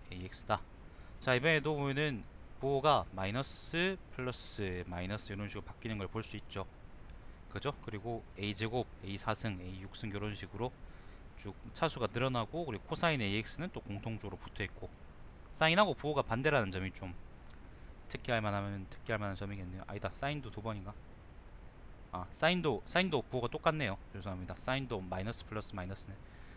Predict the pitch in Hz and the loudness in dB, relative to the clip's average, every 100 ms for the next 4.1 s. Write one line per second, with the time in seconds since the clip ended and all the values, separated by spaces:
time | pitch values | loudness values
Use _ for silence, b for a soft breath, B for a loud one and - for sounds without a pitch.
0 | B B B - 127 117 170 185 170 156 | B B B 0 2 4 6 6 8 4
1 | 95 85 - - - - - - 139 - | 4 -2 -10 -12 -12 -12 -10 -4 -4 -6
2 | - - 175 175 170 165 165 165 160 - | -14 -8 -2 2 2 2 2 0 -2 -6
3 | - 175 175 180 - 127 123 139 151 190 | -2 2 4 4 2 0 2 4 6 6